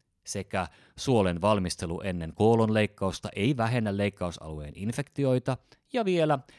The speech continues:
potilasperäiset kasvainsolut virtsarakkosyövän lääkeseulonnassa. Kari Raivio on kirjoittanut toivoa ja pelkoa herättävän hienon kolumnin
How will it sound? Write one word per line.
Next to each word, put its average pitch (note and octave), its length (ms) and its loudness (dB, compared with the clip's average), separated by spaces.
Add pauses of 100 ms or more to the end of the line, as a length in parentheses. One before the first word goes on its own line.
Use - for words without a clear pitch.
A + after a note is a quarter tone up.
(240)
potilasperäiset D#3 840 0
kasvainsolut G#2 800 0 (140)
virtsarakkosyövän G2 1120 -2
lääkeseulonnassa. E2 1200 -6 (1300)
Kari C3+ 260 0
Raivio B2+ 640 6
on A2 220 2
kirjoittanut G2 920 0
toivoa G#2 480 6
ja F2+ 180 -2 (100)
pelkoa C3+ 420 2
herättävän F#2 500 -2
hienon F#2 360 0
kolumnin G2 560 2